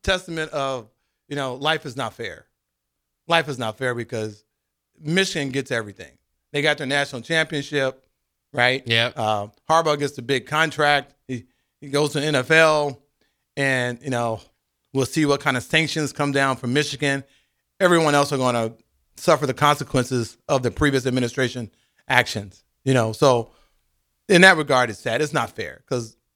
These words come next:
Speaker 1: really, in a perfect world, they should have, they should not have had the chance to win the national championship.
Speaker 2: Hmm.
Speaker 1: They should have been stripped of the wins that they won, that the games that we know that they were cheating on. They
Speaker 2: Hmm.
Speaker 1: should have forfeited those games,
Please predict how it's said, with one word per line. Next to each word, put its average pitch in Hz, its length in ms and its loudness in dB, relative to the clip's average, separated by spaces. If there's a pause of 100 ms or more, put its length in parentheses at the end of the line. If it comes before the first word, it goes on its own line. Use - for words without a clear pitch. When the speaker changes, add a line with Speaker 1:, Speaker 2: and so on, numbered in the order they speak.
(500)
Speaker 1:
really, 170 400 4
in 156 60 0
a 135 60 -4
perfect 165 360 -2
world, 147 440 0 (320)
they 151 120 2
should 143 160 -4
have, 131 100 -2 (220)
they 160 100 0
should 151 180 -2
not 147 160 2
have 139 80 0
had 135 160 -2
the 123 60 -18
chance 127 540 -6
to 127 140 -8
win 117 320 -4
the 123 60 -4
national 110 320 -8
championship. 98 520 -20 (100)
Speaker 2:
Hmm. 110 200 -10
Speaker 1:
They 147 100 0
should 156 180 0
have 151 80 0
been 135 100 0
stripped 151 380 0
of 139 80 -4
the 123 100 -2
wins 135 380 0
that 120 160 -2
they 123 100 -2
won, 120 460 -2 (360)
that 113 120 -4
the 120 80 -4
games 139 400 2
that 120 340 0
we 135 180 0
know 131 180 2
that 113 180 0
they 120 220 -2 (640)
were 127 80 -2
cheating 120 380 -4
on. - 200 -20 (200)
They 139 80 -2
Speaker 2:
Hmm. 123 40 2
Speaker 1:
should 135 120 0
have 123 100 -2
forfeited 127 400 2
those 113 160 -4
games, 120 320 -10